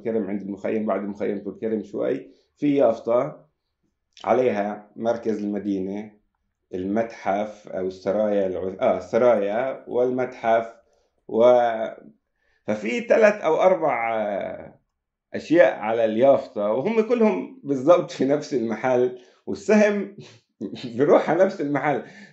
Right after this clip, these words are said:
فهم كانوا بيقدروا يريحوا يقولوا <laughs> كل شيء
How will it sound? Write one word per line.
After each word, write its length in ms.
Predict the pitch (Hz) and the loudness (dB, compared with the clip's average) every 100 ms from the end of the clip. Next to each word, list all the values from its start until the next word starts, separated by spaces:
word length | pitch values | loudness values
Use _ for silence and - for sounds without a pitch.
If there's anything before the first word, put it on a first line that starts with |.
| - | -6
فهم 360 | 110 196 214 | 2 2 4
كانوا 380 | 170 - 208 190 | 0 0 0 0
بيقدروا 380 | 151 190 160 143 | 0 -2 0 2
يريحوا 380 | 151 285 131 147 | 4 4 4 2
يقولوا 480 | 127 151 143 120 - - - - | 0 0 0 -2 -6 -14 -20 -16
<laughs> 260 | - 151 - 202 | -6 -6 -4 6
كل 260 | 208 208 | 6 6
شيء 480 | - 185 147 - - | 2 4 4 2 -6